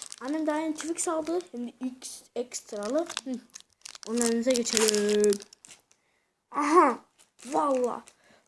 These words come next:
Bak. Şuna üç, bir, yarın bir de üç gün kaldı. Yoksa bunu, bunu açacağım. En iyisi. Bak. Buradan tabii Türkiye alacağım.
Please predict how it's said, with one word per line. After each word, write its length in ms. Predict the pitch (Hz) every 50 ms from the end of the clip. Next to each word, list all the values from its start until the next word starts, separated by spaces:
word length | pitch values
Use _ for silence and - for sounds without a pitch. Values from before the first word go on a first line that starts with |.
| _
Bak. 320 | 226 226 214 208 - - _ _ _
Şuna 560 | - - - - 285 294 320 311 311 311 294 - - _ _ _ - -
üç, 240 | - - - - -
bir, 380 | 233 220 226 233 294 311 - - - -
yarın 540 | 269 294 320 339 320 302 330 349 339 311 285
bir 100 | 285 311
de 160 | 320 320 - -
üç 240 | - 320 370 349 -
gün 280 | - - 285 277 269 247
kaldı. 300 | 247 240 247 262 - 330
Yoksa 300 | 311 294 - - 302 269
bunu, 220 | 285 285 277 277
bunu 120 | 277 285 285
açacağım. 500 | 285 285 285 - 285 247 240 247 294 - _ _ _ _ _ _ _ _ _ _ _ _ _ _ _ _ _ _ _ _ _ _ _ _ _ _ _ _ _ _ _ _ _ -
En 200 | 254 262 269 254
iyisi. 500 | 247 220 208 214 - - 226 262 311 294 - _ _ _
Bak. 180 | - 202 202 - - _ _ _ _ _ _ _ _
Buradan 260 | 220 220 214 226 220
tabii 320 | 208 226 233 226 220 220
Türkiye 380 | - - - - _ - 226 214
alacağım. 480 | 196 196 196 196 196 202 226 214 233